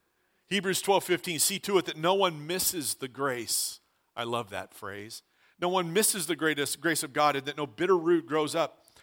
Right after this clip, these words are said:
to cause trouble and defile many." When we're taught to say, because grace says no, we're not gonna miss the grace of God. The second thing that it does is grace says yes. It says no, and then it says yes.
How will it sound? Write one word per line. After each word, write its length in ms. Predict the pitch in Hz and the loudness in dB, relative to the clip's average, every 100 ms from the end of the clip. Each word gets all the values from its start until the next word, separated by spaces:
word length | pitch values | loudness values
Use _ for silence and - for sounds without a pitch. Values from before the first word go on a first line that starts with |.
| - _ _ | -20 _ _
to 80 | 147 | -8
cause 280 | - 151 - | 0 0 0
trouble 380 | - 185 147 | 2 2 2
and 80 | 135 | -6
defile 380 | 127 - 143 131 | -8 -4 -2 -2
many." 340 | 135 131 98 - _ _ _ | -4 -8 -12 -20 _ _ _
When 160 | 135 135 | -14 -6
we're 100 | 127 | -6
taught 640 | - - 196 117 - - - _ _ _ _ _ - | -4 2 4 4 -2 -10 -12 _ _ _ _ _ -8
to 80 | |
say, 300 | 135 151 120 107 110 | -6 -4 -6 -14 -8
because 320 | 147 151 120 | -6 -6 -4
grace 300 | 156 160 - | -2 0 0
says 280 | 151 127 127 | 0 -2 -2
no, 360 | 165 143 113 - _ _ | 0 2 0 -10 _ _
we're 100 | 131 | -6
not 120 | 123 | -6
gonna 160 | 117 113 | -6 -10
miss 220 | 113 - | -6 -6
the 120 | 117 | -6
grace 280 | 110 104 - | -8 -6 -8
of 80 | 104 | -6
God. 320 | 117 101 98 | -4 -4 -6
The 60 | |
second 440 | 104 - 190 208 170 | -4 -2 -2 -4 -8
thing 180 | 147 131 | -8 -8
that 140 | 120 | -12
it 80 | 113 | -8
does 240 | 117 113 | -8 -8
is 80 | 120 | -10
grace 280 | 107 147 - | -6 -2 -2
says 220 | 120 110 | -4 -6
yes. 460 | 165 180 90 - - _ _ _ _ _ _ _ _ _ _ _ _ - | -2 -2 -4 -14 -16 _ _ _ _ _ _ _ _ _ _ _ _ -6
It 80 | |
says 300 | - 190 196 | 0 2 2
no, 240 | 147 123 147 | 2 0 0
and 100 | 151 | -2
then 80 | 151 | -2
it 120 | 143 | -2
says 260 | 151 123 | -2 -4
yes. 500 | 117 180 165 - - | -2 -2 -2 -6 -8